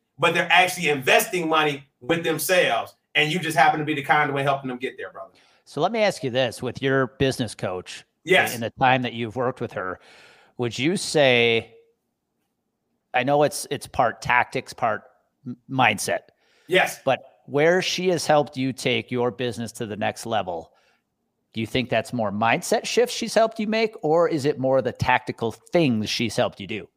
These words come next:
Speaker 1: Mindset specifically, because the, you, you know, we have a, a kind of a saying in our office that I can teach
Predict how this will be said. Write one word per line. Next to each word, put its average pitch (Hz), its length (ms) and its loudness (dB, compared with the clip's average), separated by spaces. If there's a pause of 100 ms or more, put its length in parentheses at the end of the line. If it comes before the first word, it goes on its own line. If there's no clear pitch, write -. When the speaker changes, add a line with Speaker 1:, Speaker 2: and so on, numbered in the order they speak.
(360)
Speaker 1:
Mindset 160 960 0 (140)
specifically, 131 840 -6
because 120 380 -4
the, 127 220 -4 (200)
you, 160 100 -2
you 160 280 -4
know, 156 60 6
we 156 140 0
have 170 200 8
a, 135 300 -2
a - 20 -20
kind 160 200 4
of 139 60 0
a 123 40 -4
saying 151 320 2
in 131 120 -2
our 139 180 4
office 120 400 2
that 113 340 -4 (400)
I 196 220 6
can 147 280 -2
teach 226 400 -4